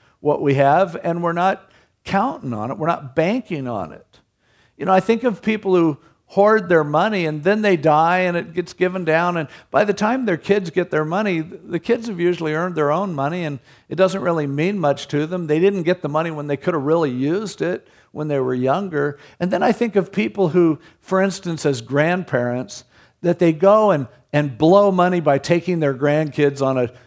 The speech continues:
trip to Hawaii and staying in a luxury hotel and doing nice things for them, or people who do that with their kids. And you might go, "Oh, that's so wasteful." No, I think God would say,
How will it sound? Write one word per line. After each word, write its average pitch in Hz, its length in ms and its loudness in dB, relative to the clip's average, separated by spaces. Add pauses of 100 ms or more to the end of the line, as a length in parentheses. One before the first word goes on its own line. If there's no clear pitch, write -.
(140)
trip 175 320 0
to 131 240 2
Hawaii 135 720 2
and 90 120 -8
staying 139 440 -4
in 127 80 -4
a 123 40 -4
luxury 123 520 -4
hotel 117 680 0
and 104 100 -10 (300)
doing 131 340 0
nice 123 460 -4
things 113 260 -6
for 107 240 -4
them, 123 160 -6
or 131 60 -8
people 196 300 -8
who 170 80 -2
do 165 180 -4
that 156 220 -2
with 131 160 -6
their 127 160 -4
kids. 127 500 -2 (260)
And 143 120 -2
you 139 60 0
might 147 220 0
go, 131 200 -2 (160)
"Oh, 143 200 4
that's 135 240 -2
so 127 200 0
wasteful." 113 760 -2 (460)
No, 233 160 0
I 240 100 6
think 196 240 -2
God 202 300 4
would 156 160 -2
say, 151 400 2